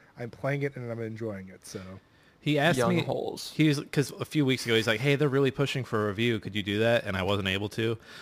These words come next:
Speaker 2: But I remember looking at it and thinking, like, "Man, this is gonna be, like, a twenty-hour, thirty-hour slog to get through. There's no way I'm gonna get this in time."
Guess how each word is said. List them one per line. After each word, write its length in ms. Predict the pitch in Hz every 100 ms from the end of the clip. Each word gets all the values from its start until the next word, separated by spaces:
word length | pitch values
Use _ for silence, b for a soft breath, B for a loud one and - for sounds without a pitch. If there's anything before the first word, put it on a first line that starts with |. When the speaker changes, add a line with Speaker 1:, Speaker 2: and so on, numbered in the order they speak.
| B
Speaker 2:
But 100 | 113
I 40 |
remember 240 | 113 135 113
looking 400 | 104 113 107 95
at 160 | 92
it 100 | 95
and 80 | 95
thinking, 240 | 104 98
like, 200 | 92 95 - _ -
"Man, 340 | 123 143 147 139
this 160 | 147
is 60 | 135
gonna 200 | 131 120
be, 240 | 117 113
like, 300 | 110 104 104
a 200 | 101 92 - -
twenty-hour, 680 | - 135 127 117 117 113
thirty-hour 520 | 107 120 113 113 101
slog 600 | 95 - - 101 98 95
to 80 | 98
get 200 | 95 90
through. 220 | - 90 90
There's 200 | 95 98
no 180 | 98
way 240 | 95 95 90
I'm 80 | 90
gonna 140 | 90
get 140 | 92 90
this 180 | 98
in 100 | -
time." 340 | 92 92 90